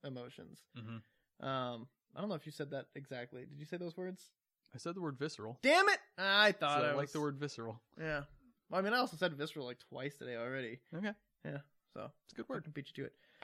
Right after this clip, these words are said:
Speaker 1: Uh, I also said ethereal several times.
Speaker 2: This is true.
Speaker 1: I said it way wrong.
Speaker 2: And I said that I'm a big believer in saying the wrong word to say the right thing.
Speaker 1: I said the phrase, "I'm ethereally tired," which,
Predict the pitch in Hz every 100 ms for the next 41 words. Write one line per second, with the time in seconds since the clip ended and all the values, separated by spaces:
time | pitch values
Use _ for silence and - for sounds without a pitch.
0 | - 160 165 160 151 139 151 240 392 381
1 | 170 180 - 170 180 139 - 151 131 123
2 | 139 123 131 - - 160 - 165 - 269
3 | - - - - 156 226 226 160 160 214
4 | 180 175 185 156 139 135 _ _ - 147
5 | 147 143 151 208 196 165 151 139 143 131
6 | 117 - 135 135 123 151 143 147 147 143
7 | 143 127 - 123 120 117 - 127 117 120
8 | 135 135 123 - 117 113 120 - 113 104
9 | - - _ _ - - 185 233 220 208
10 | 226 202 196 196 - - 170 180 180 170
11 | 160 135 131 147 175 196 - _ - 190
12 | 185 -